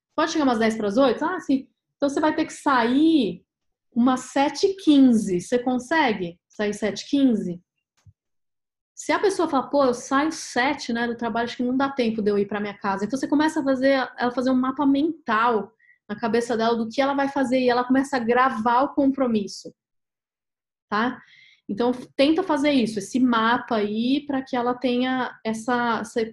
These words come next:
essa pro-, essa programação do que ela vai fazer. Ok, então, ah, marcado, te vejo na quinta-feira. Aí a última coisa que você vai fazer é mandar o endereço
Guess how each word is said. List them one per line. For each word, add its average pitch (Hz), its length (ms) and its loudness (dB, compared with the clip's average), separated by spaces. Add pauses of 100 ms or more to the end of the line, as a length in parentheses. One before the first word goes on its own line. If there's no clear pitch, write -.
essa 220 420 -6
pro-, 254 180 0 (360)
essa 220 380 -8 (160)
programação 269 800 0
do 262 100 0
que 269 80 -6
ela 262 140 0
vai 262 160 0
fazer. 214 500 -4 (380)
Ok, 240 440 2
então, 269 360 0
ah, 277 420 0 (220)
marcado, 247 760 2
te 247 160 -4
vejo 254 260 2
na 262 140 2
quinta-feira. 269 880 2 (340)
Aí 233 520 0 (100)
a 233 80 2
última 311 540 4
coisa 269 260 0
que - 60 -18
você 269 80 -6
vai 254 100 -6
fazer 233 220 -4
é 240 60 -2
mandar 233 320 0
o 226 40 2
endereço 226 880 -2